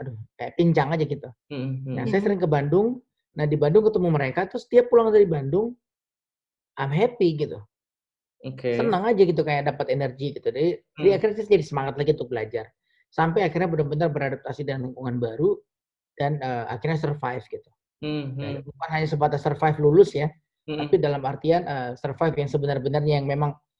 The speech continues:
Speaker 2: Hmm.
Speaker 1: yang such, lo memang udah dilahirkan untuk menjadi dokter, kayak gitulah kira-kira.
Speaker 2: Oke.
Speaker 1: Gitu.
Speaker 3: Hmm.
Speaker 1: Jadi,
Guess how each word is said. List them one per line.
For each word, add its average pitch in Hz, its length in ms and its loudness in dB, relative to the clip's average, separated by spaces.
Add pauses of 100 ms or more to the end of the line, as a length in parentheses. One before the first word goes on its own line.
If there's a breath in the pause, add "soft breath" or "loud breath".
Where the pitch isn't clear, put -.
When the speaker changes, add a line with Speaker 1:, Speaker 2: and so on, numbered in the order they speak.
Speaker 2:
Hmm. 131 160 -6
Speaker 1:
yang 135 160 -2 (240)
such, 160 320 0 (920)
lo 202 160 6
memang 180 240 4
udah 160 160 8
dilahirkan 156 480 6
untuk 151 160 -4
menjadi 135 240 -2
dokter, 143 240 0
kayak 135 240 -2
gitulah 156 240 2
kira-kira. 113 360 -8 (600)
Speaker 2:
Oke. 120 400 -6
Speaker 1:
Gitu. - 80 -8
Speaker 3:
Hmm. 226 240 -2
Speaker 1:
Jadi, 190 140 8